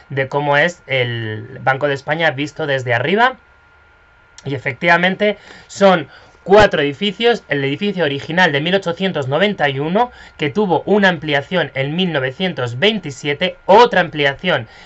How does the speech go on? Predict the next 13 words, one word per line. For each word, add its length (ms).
en 180
mil 100
novecientos 420
ochenta 380
y 80
nueve 320
y 140
la 180
última 340
ampliación 680
de 160
dos 280
mil 260